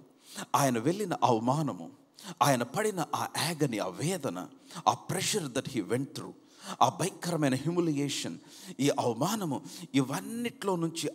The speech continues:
ఆయన మరణములోనికి వెళ్ళిన తర్వాత ఆయన మరణించి తిరిగి లేచిన తర్వాత,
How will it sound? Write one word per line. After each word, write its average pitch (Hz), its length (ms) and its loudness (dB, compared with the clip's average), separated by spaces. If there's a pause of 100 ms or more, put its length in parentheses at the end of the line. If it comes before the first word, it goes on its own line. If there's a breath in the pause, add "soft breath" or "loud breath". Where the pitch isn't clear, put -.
ఆయన 139 300 4
మరణములోనికి 117 800 4
వెళ్ళిన 170 320 -4
తర్వాత 95 680 -2 (560 loud breath)
ఆయన 135 200 8
మరణించి 120 680 2
తిరిగి 185 320 -2
లేచిన 143 400 2
తర్వాత, 95 640 -2